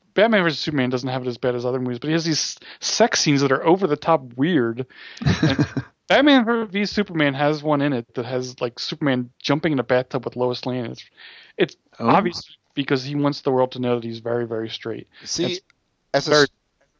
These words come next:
Speaker 3: as a straight guy, Pat, do you ever feel like you need the world to know that you're straight? Like, s-, obviously that means he's gay, right?
Speaker 2: That's a big assumption.
Speaker 3: Is it?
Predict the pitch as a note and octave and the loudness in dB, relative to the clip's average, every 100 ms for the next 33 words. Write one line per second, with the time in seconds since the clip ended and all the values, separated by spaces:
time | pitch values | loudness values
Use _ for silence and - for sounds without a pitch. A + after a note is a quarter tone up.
0 | _ _ - F3+ E3+ - F#4 - B2+ G2 | _ _ -2 -2 -2 -2 -4 0 2 4
1 | F#2 - A2 A2 _ A#2 D#3+ E3+ F3 - | 2 0 2 2 _ -10 -8 -8 -8 -4
2 | D3 D3+ C#3 C#3+ C#3 B2+ C3 B2 B2+ A2 | -4 -2 -6 -4 -4 -4 -8 -12 -8 -8
3 | F#2+ A2 A2+ A2+ F#2 G#2 A#2+ F2 F2+ - | -4 -4 -4 -8 -6 -4 -6 -8 -6 -6
4 | F#2+ G#2 C#3 - G#2+ F#2 - - - E2 | -6 -8 -8 -6 -6 -6 -12 -12 -14 -20
5 | - _ _ - C3+ D#3+ C3+ - G#2+ G#2 | -20 _ _ -6 -2 0 -2 -4 -4 -4
6 | G2+ F2+ F#2 - D#3+ - - A2+ E3 _ | -8 -12 -12 -10 -12 -12 -12 -12 -14 _
7 | _ _ _ _ - A#2+ - C#3 - - | _ _ _ _ -12 -6 -2 -2 -2 -6
8 | - G2 - A2+ A#2+ - _ _ _ _ | -8 -8 -6 -6 -8 -12 _ _ _ _
9 | _ _ _ _ _ - F#2+ G#2+ | _ _ _ _ _ -10 -6 -4